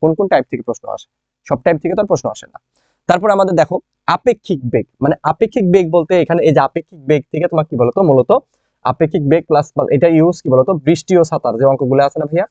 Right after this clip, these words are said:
এটা একটা টাইপ বৃষ্টি ও ছাতা। এটা আমাদের হঠাৎ হঠাৎ মাঝে মাঝে আসে, যদি কোশ্চেন কঠিন করতে চায় তাহলে সেক্ষেত্রে এখান থেকেও কিন্তু প্রশ্ন আসে। আর ভেক্টর ক্যালকুলাস থেকে অনেকবার প্রশ্ন আসছে,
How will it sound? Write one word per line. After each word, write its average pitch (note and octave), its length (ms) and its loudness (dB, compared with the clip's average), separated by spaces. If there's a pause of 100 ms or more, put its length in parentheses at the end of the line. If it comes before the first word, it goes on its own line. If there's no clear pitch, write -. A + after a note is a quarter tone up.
(380)
এটা G3+ 200 2
একটা E3 160 -2
টাইপ D3+ 240 0
বৃষ্টি C3+ 360 -2
ও - 20 2
ছাতা। C#3 260 -2 (340)
এটা - 220 2
আমাদের G3+ 260 2 (400)
হঠাৎ A3 380 2
হঠাৎ F3 200 0
মাঝে D#3+ 240 4
মাঝে D#3+ 200 4
আসে, C3+ 280 0
যদি C#3+ 180 0
কোশ্চেন D3 320 0
কঠিন D3 240 0
করতে B2 340 -4
চায় B2 140 2 (340)
তাহলে C#3 160 2
সেক্ষেত্রে D3+ 400 0
এখান B2+ 160 0
থেকেও B2+ 180 2
কিন্তু A#2 260 -2
প্রশ্ন A2+ 200 -2
আসে। - 240 -12 (480)
আর C#3+ 240 2 (480)
ভেক্টর D#3+ 380 2
ক্যালকুলাস C3+ 500 0
থেকে C3+ 180 -2 (140)
অনেকবার C#3+ 840 0
প্রশ্ন - 200 -10 (120)
আসছে, - 220 -16